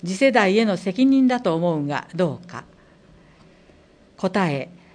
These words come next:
想像を超えた質問であり、これからの施政方針に盛り込まなければならないのかと感じ、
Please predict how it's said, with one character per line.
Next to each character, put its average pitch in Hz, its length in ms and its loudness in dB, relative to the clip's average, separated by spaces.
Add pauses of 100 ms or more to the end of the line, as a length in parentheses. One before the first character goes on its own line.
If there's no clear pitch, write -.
(200)
想 302 300 2
像 285 280 2
を 269 80 -4
超 294 120 2
え 240 80 2
た 170 140 -4
質 - 300 -6
問 185 260 0
で 175 140 0
あ 165 80 -2
り、 143 180 -6 (440)
こ 233 120 2
れ 240 100 6
か 240 140 0
ら 220 120 2
の 180 180 0
施 - 140 -10
政 277 300 2
方 262 180 0
針 202 220 -4
に 170 180 -2
盛 190 280 0
り 262 40 -10
込 269 80 0
ま 262 140 2
な 262 80 2
け 247 120 -2
れ 170 100 2
ば 160 100 -2
な 180 180 0
ら 220 140 0
な 214 140 0
い 196 80 -2
の 214 100 -2
か 190 140 -6
と 131 140 -6
感 139 340 -4
じ、 127 200 -12